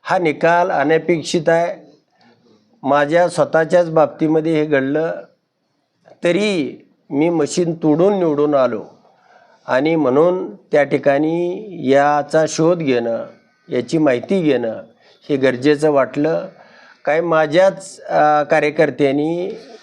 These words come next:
इलेक्शन दरम्यान त्या व्हीव्हीपॅटचे आणि त्या बॅलेट पे-, अ, युनिटचे न-, काही व्हिडिओ बनवलेले होते.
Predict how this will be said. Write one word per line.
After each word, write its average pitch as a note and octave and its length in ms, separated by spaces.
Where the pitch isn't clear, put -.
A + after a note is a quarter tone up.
इलेक्शन E3 600
दरम्यान D3+ 560
त्या F3 100
व्हीव्हीपॅटचे D#3+ 1000
आणि F3+ 680
त्या D3+ 480
बॅलेट C#3+ 460
पे-, C#3+ 200
अ, B2 320
युनिटचे C#3+ 760
न-, B2+ 320
काही C#3+ 220
व्हिडिओ C3+ 320
बनवलेले A#2 500
होते. G#2+ 360